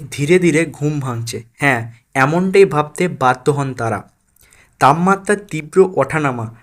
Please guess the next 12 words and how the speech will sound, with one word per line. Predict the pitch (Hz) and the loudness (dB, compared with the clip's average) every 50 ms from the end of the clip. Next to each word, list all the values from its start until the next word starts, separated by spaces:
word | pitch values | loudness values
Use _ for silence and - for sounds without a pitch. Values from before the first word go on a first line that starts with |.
| _ _ _ | _ _ _
পৃথিবীর | - 165 170 175 190 185 190 202 180 | -6 -6 -4 -2 -2 0 0 0 0
গ্র্যাভিটি, | 135 139 135 135 135 147 151 147 139 117 113 117 - _ _ _ - | 2 2 2 2 2 0 -2 -4 -6 -12 -14 -14 -16 _ _ _ -4
এমনকি | 139 160 180 196 190 175 175 175 139 139 - _ _ | -2 0 2 2 0 0 -4 -8 -12 -16 -18 _ _
উল্কাপিণ্ডের | 147 156 165 165 - 208 196 196 202 196 190 190 196 - | -6 -6 -4 -2 -2 -4 -2 -2 -4 -6 -4 -2 -4 -2
আঘাত, | - 127 127 123 120 113 110 117 - _ _ _ _ _ | 0 0 0 0 -2 -4 -4 -6 -12 _ _ _ _ _
সবই | - - - - 156 170 180 202 | -12 -6 0 0 0 2 2 -2
চাঁদের | 190 - - 147 143 147 175 175 175 | -4 -2 0 0 0 2 0 -2 -2
কম্পনের | - 139 139 147 147 170 175 160 151 160 151 127 | -4 -6 -6 -6 -4 -4 -4 -4 -4 -6 -6 -6
ব্যাখ্যা | 117 117 131 135 - - 190 180 | -2 0 0 0 0 0 0 0
হিসাবে | 165 165 - - 143 135 160 151 | 0 -2 -4 -4 -4 -4 -4 -4
দেওয়া | 131 135 127 127 131 | -2 -2 0 0 0
হয়েছে। | 123 127 120 117 117 - 117 107 - | -2 -2 -6 -6 -6 -8 -10 -10 -12